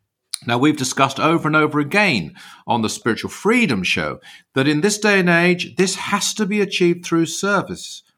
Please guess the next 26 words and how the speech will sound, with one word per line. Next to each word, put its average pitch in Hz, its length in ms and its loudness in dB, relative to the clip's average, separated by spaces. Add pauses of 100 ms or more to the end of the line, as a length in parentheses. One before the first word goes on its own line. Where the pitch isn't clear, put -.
(160)
But 147 220 0
many 185 520 4
spiritual 175 760 -2
practices 147 580 -4
can 156 400 -6
be 127 140 -8
used 131 440 -2
along 123 280 -2
the 113 80 -2
way. 120 240 0
And 107 100 -2
I 131 80 2
would 117 180 -4
go 120 160 0
further 127 440 -2
and 95 100 -4
say 123 360 -2 (280)
there'll 113 120 -10
come 151 240 -4
a 123 40 -2
stage 113 840 -4 (280)
when 131 160 0
spiritual 190 800 0
practices 127 680 -4
will 135 180 0
be 139 340 -4